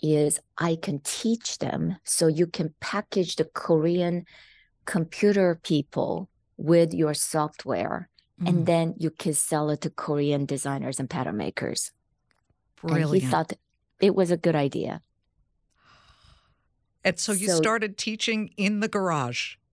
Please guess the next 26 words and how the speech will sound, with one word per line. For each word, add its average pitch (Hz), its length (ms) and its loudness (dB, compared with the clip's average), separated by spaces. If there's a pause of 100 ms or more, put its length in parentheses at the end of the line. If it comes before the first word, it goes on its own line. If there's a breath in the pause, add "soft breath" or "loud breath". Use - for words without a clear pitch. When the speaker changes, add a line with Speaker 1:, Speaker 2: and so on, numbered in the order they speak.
(300)
Speaker 1:
In 185 240 4
that 165 200 2
garage. 151 540 0
So 160 340 0
he 214 300 -4
told 190 420 -4
me 151 400 -6 (380 loud breath)
that, 151 420 -2 (600 soft breath)
"Well, 180 340 2
we 180 180 0
have 247 540 -4 (100)
software 160 1000 0 (120)
that 156 200 0
is 143 240 0
dedicated." 151 920 -2 (160)
So - 220 -4
he, - 240 -4
he's 233 220 2
not 220 240 4
the - 160 4
owner, 156 560 0
right? 147 220 -2
So 175 160 2
he 175 100 -6
can't - 300 -4
just 143 200 -2